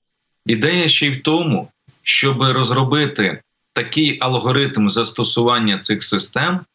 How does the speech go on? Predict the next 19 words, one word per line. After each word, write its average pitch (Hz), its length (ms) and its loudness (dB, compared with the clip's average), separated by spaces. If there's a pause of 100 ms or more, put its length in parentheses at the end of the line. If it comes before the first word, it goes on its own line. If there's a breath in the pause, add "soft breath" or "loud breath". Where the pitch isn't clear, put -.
(480)
аби 135 300 0
зменшити 135 800 0
залучення 101 960 0
безпосередньо 110 760 0
військового 107 680 2
піхотинця, 131 880 -2 (520)
там, 151 300 -2
де 131 220 2
цю 131 220 0
роль 139 180 4
може 113 280 2
виконати 110 680 0
або 110 260 2
наземна 143 640 2 (260 loud breath)
машина, 131 420 2
наземний 120 560 2
дрон, 113 280 2
або 104 200 0
повітряний. 98 580 0